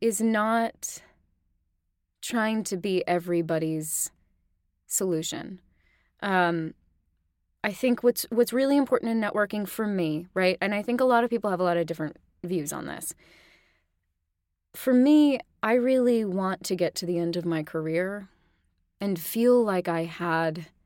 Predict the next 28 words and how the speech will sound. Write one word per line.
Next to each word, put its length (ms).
real 480
relationships 800
with 160
people 380
that 220
transcend 840
the 180
work 280
that 140
we're 140
doing 280
together. 520
And 180
that's 240
not 220
always 360
possible. 580
You 100
know, 140
sometimes 420
you're 80
working 200
with 120
people 280
and 80
they're 100
just 220
colleagues. 680